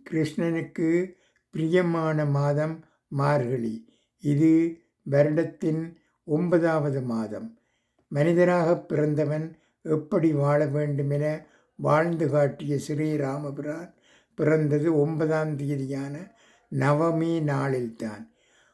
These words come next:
ஒன்பது என்ற எண்ணை கேலிக்கையாக எண்ணாமல் புராணங்களிலும் நடைமுறையிலும்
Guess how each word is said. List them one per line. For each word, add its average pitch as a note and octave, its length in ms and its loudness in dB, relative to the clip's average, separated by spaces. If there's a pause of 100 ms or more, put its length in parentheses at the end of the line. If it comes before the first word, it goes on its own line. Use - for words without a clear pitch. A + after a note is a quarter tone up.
(120)
ஒன்பது F#3 760 4
என்ற D#3+ 320 2
எண்ணை D3 720 0 (480)
கேலிக்கையாக D#3+ 1800 2 (200)
எண்ணாமல் C#3+ 840 -4 (320)
புராணங்களிலும் D3+ 1120 0 (280)
நடைமுறையிலும் D3 1160 0